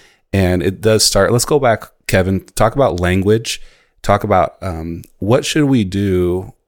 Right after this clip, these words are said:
And I guess this is for teens even more than, than adults, but it could be for both.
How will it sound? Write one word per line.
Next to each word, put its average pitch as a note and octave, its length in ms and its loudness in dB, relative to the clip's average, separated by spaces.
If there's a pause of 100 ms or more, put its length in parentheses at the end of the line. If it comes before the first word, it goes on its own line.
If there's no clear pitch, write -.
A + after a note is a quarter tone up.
(240)
And F#2+ 180 0
I A2 120 0
guess D3 260 -2
this - 180 0
is F2 80 -2
for - 160 -4
teens F#2 640 -2
even F2+ 240 -4
more F2 180 -4
than, D2 400 -8
than E2 220 -6
adults, - 580 -4
but - 180 -4
it D2 120 -6
could F2 140 -2
be - 100 -4
for F2 160 -6
both. E2 400 -2